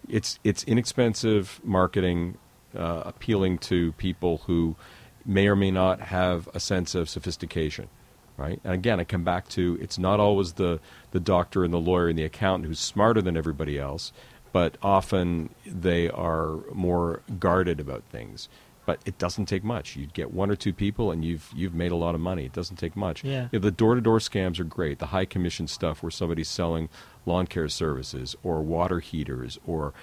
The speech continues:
Speaker 1: uh, a furnace or an air conditioning system that you don't need. But that person that sells it and you get into a long-term contract and that sales guy's getting five hundred or a thousand bucks, you know, that's great money.
Speaker 2: Yeah, for sure. Um,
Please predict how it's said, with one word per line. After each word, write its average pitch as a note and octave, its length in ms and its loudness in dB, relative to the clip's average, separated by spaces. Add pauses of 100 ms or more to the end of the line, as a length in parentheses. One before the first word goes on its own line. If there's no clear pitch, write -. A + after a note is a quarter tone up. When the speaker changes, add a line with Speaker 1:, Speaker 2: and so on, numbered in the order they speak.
(200)
Speaker 1:
uh, C#2+ 240 -4
a - 60 -8
furnace F#2+ 520 0
or E2+ 60 0
an E2 80 0
air E2+ 100 0
conditioning E2+ 380 -6
system D#2+ 380 -6
that D2+ 60 -6
you F2 100 -2
don't E2 260 -4
need. E2+ 420 -2 (380)
But F2+ 280 0
that F2 260 0 (100)
person - 300 -2
that E2 120 -2
sells G2 400 2
it D2+ 200 -2 (100)
and D#2+ 220 -6
you F2+ 80 -2
get F2 180 -4
into E2+ 180 -6
a E2 60 -2
long-term D#2+ 400 -2
contract E2+ 640 -4
and F2+ 80 -4
that E2 240 -2
sales G2+ 380 0
guy's D2 260 -2
getting D2 220 -8
five D#2 300 -2
hundred D#2 220 -4
or D2 40 -6
a D2+ 40 -8
thousand D#2 440 -4
bucks, F2+ 340 -2 (340)
you F#2 120 0
know, F2+ 180 2 (140)
that's G2+ 180 -6
great F#2+ 260 2
money. G2+ 320 -2 (920)
Speaker 2:
Yeah, D3 240 -2 (640)
for C#3 100 -10
sure. C#3 300 -12 (480)
Um, C#3 540 2